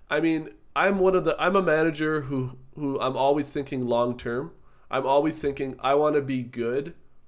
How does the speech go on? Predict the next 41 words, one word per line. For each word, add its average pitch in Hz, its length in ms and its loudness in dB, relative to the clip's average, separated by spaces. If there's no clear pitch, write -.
for 123 400 -2
the 117 140 -2
next 120 440 -4
ten 135 340 -2
years. 120 420 -6
I 123 100 0
don't 143 120 2
wanna 135 240 0
just 120 260 -8
be 117 180 -6
good 113 420 -2
right 117 200 -6
now 98 280 -10
or 113 80 -8
great 113 480 -6
right - 200 -8
now. 82 260 -10
Like, 101 160 -10
I 120 100 0
wanna 139 240 0
consistently 127 640 -4
compete 113 640 -6
for 120 200 -2
as 107 140 -4
long 127 240 2
as 120 80 -2
I'm 123 160 -2
in 120 100 -2
this 113 140 -8
keeper 143 240 -10
pool, - 320 -18
where, 110 560 2
I 107 60 -2
mean, 117 220 0
I 113 100 0
guess 117 220 -4
fifty-eight 123 460 -2
percent 127 240 -6
of 127 100 0
the 123 60 -2
people 127 420 -6